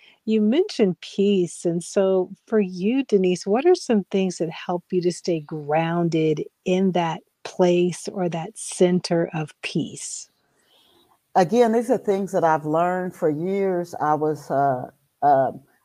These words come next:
Speaker 2: reading the scriptures and meditating on certain scriptures. As I've gotten older, I mean, I still do that, but I also make myself sit still. And I,
Speaker 1: Mm.
Speaker 2: and I can tell you, I really believe it, it does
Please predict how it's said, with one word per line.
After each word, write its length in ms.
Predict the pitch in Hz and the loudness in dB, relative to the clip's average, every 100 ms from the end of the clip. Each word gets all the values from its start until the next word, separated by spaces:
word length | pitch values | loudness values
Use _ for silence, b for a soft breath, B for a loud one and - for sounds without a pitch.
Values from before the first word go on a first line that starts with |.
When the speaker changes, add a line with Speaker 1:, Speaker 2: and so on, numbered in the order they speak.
| _ | _
Speaker 2:
reading 340 | 156 190 214 180 | 2 2 4 0
the 80 | 147 | -2
scriptures 1160 | - 208 202 - 208 202 196 190 185 185 185 - | -2 -2 -2 -4 -2 0 0 0 0 -4 -6 -6
and 640 | 151 147 147 143 139 147 - _ _ | -2 0 0 0 -2 -4 -12 _ _
meditating 640 | 165 185 175 - 190 180 175 | 0 0 2 0 0 0 -2
on 140 | 160 | -4
certain 320 | - 175 151 | -2 -2 -2
scriptures. 840 | - - 185 185 - 190 190 185 - b b | -10 -2 -2 -2 -2 0 0 -2 -8 b b
As 160 | 185 185 | 2 4
I've 200 | 190 - | 2 4
gotten 360 | 214 220 180 - | 2 2 0 -2
older, 760 | - 180 208 226 202 151 147 120 | 4 8 8 6 6 6 6 2
I 60 | 175 | 2
mean, 140 | 180 | 2
I 60 | 175 | 2
still 360 | - 196 196 | 0 0 2
do 220 | 156 196 196 | 2 0 0
that, 320 | 190 196 - b b _ | 0 0 -4 b b _
but 100 | 190 | 2
I 40 | 175 | 2
also 500 | 143 226 302 - 214 | 4 4 4 0 0
make 220 | 185 160 | 2 0
myself 460 | 175 165 - 180 - | -2 -4 -4 -6 -6
sit 280 | - 165 | -8 -8
still. 580 | - - 165 147 131 135 _ _ _ _ _ | -10 -6 -2 0 -2 -6 _ _ _ _ _
And 300 | 208 208 196 | 2 6 4
I, 60 | 190 | 4
Speaker 1:
Mm. 60 | |
Speaker 2:
and 100 | 214 | 2
I 100 | 208 | 2
can 180 | 220 196 | 0 -2
tell 220 | - 226 | 2 2
you, 260 | 214 208 190 _ _ _ _ _ _ | 4 0 -4 _ _ _ _ _ _
I 100 | 196 | 2
really 380 | 185 240 294 269 | 4 4 4 2
believe 360 | 202 202 208 185 | 2 2 2 0
it, 180 | 160 180 | 2 2
it 120 | 170 | 4
does 320 | 202 214 202 | 6 4 2